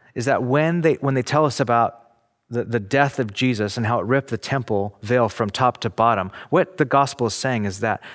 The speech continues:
the cross of Jesus took away the veil that prevents us, ordinary, sinful, broken people, from seeing into the true Holy of Holies.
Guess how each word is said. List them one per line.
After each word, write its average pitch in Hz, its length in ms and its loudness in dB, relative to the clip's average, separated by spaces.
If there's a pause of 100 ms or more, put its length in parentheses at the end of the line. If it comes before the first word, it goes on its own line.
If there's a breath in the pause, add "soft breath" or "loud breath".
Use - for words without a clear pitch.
the 127 80 -6
cross 151 420 0
of 175 80 2
Jesus 117 400 -2
took - 460 -8
away 123 400 2
the 110 120 -2
veil 104 600 0 (400 loud breath)
that 113 180 -2
prevents 123 560 -2
us, 120 400 -2 (160)
ordinary, 139 800 0
sinful, 127 640 -4
broken 110 500 -4
people, 110 640 -6 (460 soft breath)
from 110 240 -6
seeing 120 460 -2 (100)
into 123 320 -2
the 101 100 -6
true 117 420 -4
Holy 98 260 -2
of 95 80 -6
Holies. - 680 -10